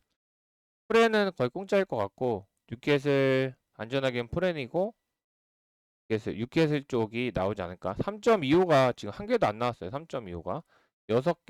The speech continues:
여섯 번을 출연했는데 한 번도 안 나왔다는 거는 이 다섯 개 중에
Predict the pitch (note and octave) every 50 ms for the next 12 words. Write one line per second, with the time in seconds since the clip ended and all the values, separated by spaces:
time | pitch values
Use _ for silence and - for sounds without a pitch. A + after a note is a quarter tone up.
0 | - G#2 G#2 B2+ E3 F#3+ F#3 - - F3 E3+ E3 E3 D#3+ D#3 D#3 D#3+ D3+ C#3+ C#3
1 | C3+ - - F#3 F#3+ F#3 F3+ E3+ D#3+ D3+ C#3 B2+ A#2 B2 - F3+ F#3+ G3+ G#3 G3
2 | E3 C3+ A2 A2+ A#2 A#2 - A2+ A2 G#2+ G2+ F#2 F#2+ G2 A2 A2+ G2+ F#2 _ _
3 | _ _ _ _ _ _ _ _ _ - D3+ E3 D#3+ C3+ A#2+ A2+ A#2 C#3 - _
4 | - C3 A#2 A2 A2+ A2 A2 A2 G#2+ F#2+ F2+ G2+